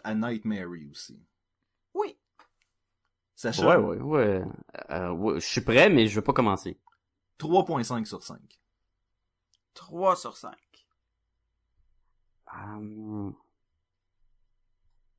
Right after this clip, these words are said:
Speaker 3: ouais, trois sur cinq.
Speaker 2: Bon,
Speaker 1: Puis,
Speaker 2: ben, c'est fait.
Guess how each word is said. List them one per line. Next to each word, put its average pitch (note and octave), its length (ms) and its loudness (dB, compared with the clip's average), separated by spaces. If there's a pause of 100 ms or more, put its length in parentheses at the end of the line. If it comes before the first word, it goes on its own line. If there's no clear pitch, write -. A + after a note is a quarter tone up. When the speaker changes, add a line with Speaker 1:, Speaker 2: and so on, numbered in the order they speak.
Speaker 3:
ouais, B2 220 8
trois D3+ 220 6
sur B2+ 140 -2
cinq. - 180 -4 (1120)
Speaker 2:
Bon, C3+ 120 -10
Speaker 1:
Puis, G3+ 180 2
Speaker 2:
ben, A3 60 -8 (120)
c'est - 160 -14
fait. - 200 -12